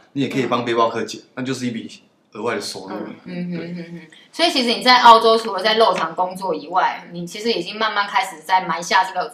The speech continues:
Speaker 2: 走烘焙甜点的这一条路了嘛，
Speaker 1: 对。
Speaker 2: 创业这个部分啊，吼。
Speaker 1: 对。
Speaker 2: 所以你回来台湾之后，你就跟你的太太就开始有一个网络的一个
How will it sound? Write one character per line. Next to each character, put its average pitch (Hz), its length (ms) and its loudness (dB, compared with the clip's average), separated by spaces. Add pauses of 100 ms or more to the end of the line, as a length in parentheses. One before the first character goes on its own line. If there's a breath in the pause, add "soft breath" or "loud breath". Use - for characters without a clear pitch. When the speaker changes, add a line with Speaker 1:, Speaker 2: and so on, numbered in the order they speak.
Speaker 2:
走 156 240 -6
烘 202 320 -6
焙 160 340 -8
甜 180 300 -10
点 175 180 -8
的 160 80 -10
这 175 160 -4
一 175 140 -6 (100)
条 151 240 -6
路 165 220 -8
了 127 80 -14
嘛， - 180 -12
Speaker 1:
对。 - 60 -18 (100)
Speaker 2:
创 180 260 -2
业 180 140 -4
这 170 100 -10
个 156 100 -6
部 151 180 -14
分 - 280 -12
啊， - 60 -18
吼。 - 300 -12
Speaker 1:
对。 - 60 -16
Speaker 2:
所 226 80 2
以 226 200 -2
你 175 80 -10
回 185 120 -4
来 180 100 2
台 175 200 -4
湾 180 160 -4
之 190 120 -12
后， 180 80 -4 (140)
你 - 100 -20
就 202 160 -10
跟 185 160 -8
你 - 60 -10
的 - 60 -12
太 165 200 -10
太 - 240 -10 (180 loud breath)
就 208 120 -10
开 190 200 0
始 165 320 -10
有 143 180 -12
一 170 80 -6
个 175 100 -2
网 160 220 -2
络 185 140 -8
的 170 120 -6
一 151 100 -8
个 165 360 -10